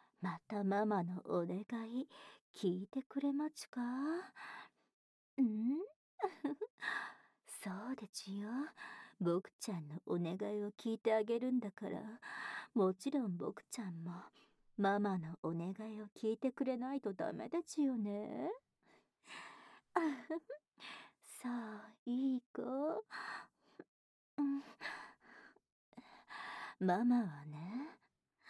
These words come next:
お母様の指輪が欲しいでちゅね。そう、お母様が大切にされていたという、お父様と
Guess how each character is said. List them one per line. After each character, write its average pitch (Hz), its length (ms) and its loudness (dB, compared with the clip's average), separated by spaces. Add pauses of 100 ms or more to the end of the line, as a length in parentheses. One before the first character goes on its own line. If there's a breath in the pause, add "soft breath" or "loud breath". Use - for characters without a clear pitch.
(560 loud breath)
お 190 160 6 (100)
母 269 280 0 (120)
様 190 260 0
の 160 260 -4
指 185 360 2
輪 262 120 2
が 285 100 2
欲 269 340 -2
し 330 200 2
い 349 40 4
で 403 140 2
ち - 200 0
ゅ 185 40 2
ね。 269 600 0 (1900 loud breath)
そ 202 60 -4 (800 loud breath)
う、 190 100 2
お 185 140 -4
母 233 300 2
様 175 340 -2
が 170 200 -4
大 202 280 4
切 254 260 2
に 247 160 6
さ 247 140 0
れ 262 120 4
て 254 220 2
い 262 80 2
た 294 140 2
と 269 160 -2
い 233 180 0
う、 233 160 -8 (540 loud breath)
お 165 180 2
父 - 300 -2
様 175 320 -4
と - 80 -12